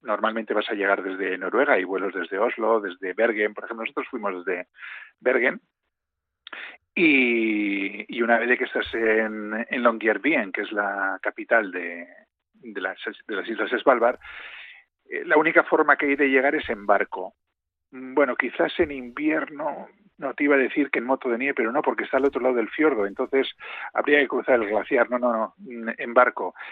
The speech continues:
en barco, en lancha, en Zodiac, una cosa, una cosa así, ¿no? Entonces te, te embarcas, eh, allí en Longyearbyen y, bueno, pues cruzas todo el fiordo hasta que te plantas en,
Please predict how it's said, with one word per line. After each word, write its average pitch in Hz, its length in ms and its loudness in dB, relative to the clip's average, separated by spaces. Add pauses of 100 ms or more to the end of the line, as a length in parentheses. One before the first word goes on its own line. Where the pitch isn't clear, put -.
(120)
en 120 160 -14
barco, 165 600 4
en 101 180 -6
lancha, 135 640 0
en 101 320 -2
Zodiac, 139 640 4
una 120 200 -6
cosa, 101 500 -6
una 131 180 -4
cosa 107 200 -10
así, 98 240 -12
¿no? 156 120 -10
Entonces 123 280 -10
te, 101 240 -6
te - 80 -16
embarcas, 107 440 -4
eh, 104 240 -6
allí 117 280 -4
en 113 180 -6
Longyearbyen 104 580 -4 (480)
y, 98 180 -10
bueno, 92 260 -10
pues - 160 -10
cruzas - 400 -2
todo 123 180 -2
el 113 120 -4
fiordo 180 460 0
hasta - 240 -2
que 92 340 -10
te 101 100 -10
plantas 98 420 -2 (120)
en, 98 240 -16